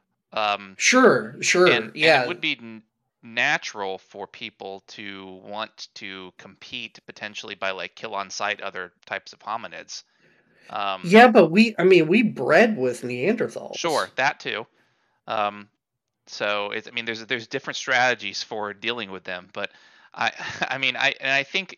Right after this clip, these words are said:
Speaker 1: y-, y-, you could even say that potentially, like, um, something that looks like you that, but slightly different could go back to, you know, m-, any type of mammal or even fish, you know, like, if,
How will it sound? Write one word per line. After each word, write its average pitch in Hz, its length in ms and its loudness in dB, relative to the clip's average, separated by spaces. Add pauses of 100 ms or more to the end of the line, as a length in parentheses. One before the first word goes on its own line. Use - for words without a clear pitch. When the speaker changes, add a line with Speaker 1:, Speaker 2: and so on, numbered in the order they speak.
Speaker 1:
y-, - 120 -12
y-, 127 120 -20 (100)
you 123 300 -12
could - 160 -10
even 101 320 -10
say 156 340 -2
that 98 240 -4
potentially, 110 560 -12
like, 92 320 -8 (800)
um, 98 320 -6
something 135 380 -10
that 104 160 -10
looks 98 420 -14
like 104 240 -6
you 98 120 -14
that, 90 120 -12 (100)
but - 180 -14
slightly 104 480 -8
different 98 520 -12 (640)
could - 180 -18
go 113 140 -6
back 101 460 -2
to, 101 600 -16 (300)
you 107 100 -18
know, 98 320 -10 (640)
m-, 107 120 -20
any 143 200 -6
type - 220 -8
of 90 100 -12
mammal 85 360 -14
or 92 120 -10
even 101 180 -14
fish, - 480 -10 (220)
you - 80 -20
know, 95 200 -8
like, 98 260 -10
if, - 120 -12